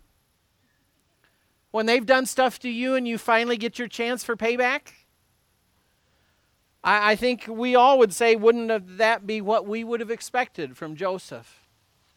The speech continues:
But Joseph doesn't do that. Joseph doesn't take revenge on his brothers, though we would say he had every right to.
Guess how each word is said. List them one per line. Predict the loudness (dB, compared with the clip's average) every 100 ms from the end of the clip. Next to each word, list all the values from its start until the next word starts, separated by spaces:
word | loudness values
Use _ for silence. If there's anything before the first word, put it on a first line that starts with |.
| _ _ _ _ _ _ _ _ _ _ _ _
But | 0
Joseph | 4 4 4 0
doesn't | 4 4 2 -4
do | -4 -2
that. | -4 -6 -14 _ _ _ _ _ _ _ _ _ _ -8
Joseph | 4 4 4 -4 -2
doesn't | 4 4 4 -2 -4
take | -4 -4 -6
revenge | -8 -8 -4 0 0 -2 -2
on | -2
his | -2 -4
brothers, | 2 4 4 2 2
though | 4 4 2 -8 _ _ _ _
we | -4 -2
would | -2 0
say | 0
he | 2 2
had | 2
every | 0 0
right | 0 0 -4
to. | -12 -12